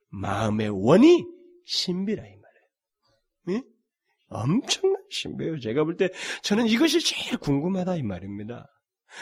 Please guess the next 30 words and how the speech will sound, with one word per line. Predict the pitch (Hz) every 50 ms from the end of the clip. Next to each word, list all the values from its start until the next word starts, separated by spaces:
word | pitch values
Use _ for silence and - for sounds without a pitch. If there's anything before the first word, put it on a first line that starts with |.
| - -
영원한 | 143 180 202 220 240 262 262 269 269
복 | 262 220 233 262
나가면 | 285 302 294 269 277 277 302 311 -
다른 | 330 320 339 381 381 381
게 | 381 392 339
궁금한 | - 247 262 247 294 285 302 285 269 262
게 | 247
아니라, | 175 170 190 190 202 220 262 - _ _ _ - - - - -
다른 | - - 190 254 277
데 | 269 285
관심 | - 220 220 240 220 196 247 254
있는 | 240 226 214 208
게 | 190 170
아니라, | 170 165 170
이게 | 180 202 196 269 269
제일 | - - - - - - 220 208
내게 | 180 147 151 -
큰 | - - - _ _ _ _ _ _ _ _ _ - - - - - - - - - -
관심이에요. | - - - 117 120 - - 127 120 113 - - 135 143 - _ - - _ _ _ _ _ _ _ _ _ _ _ _ _ _ _ _ _ _ _ _ _ _ _ _ _ _
그의 | - - 110 113 120 123
마음, | 120 120 117 120 123 120 117 113 113 - - -
그의 | - 117 113 117 120 110
사랑을 | 107 - - - 104 110 110 113 113 107
우리가 | 101 104 110 104 110 101 101 104 131 143 - _ _ _ _ _ _ _
다 | - - - - - -
헤아린다는 | - 107 113 139 139 135 131 123 113 110 101 104 104 101
것, | - - - - _ _ _ _ _ _ _ _ _ _ _ _ _ _ _ _ _ _ _ _ _ _ _ _
그건 | - 113 - -
엄청난 | 95 101 - - 123 131 143 147 143 131
것이죠. | 107 - - - - - - - -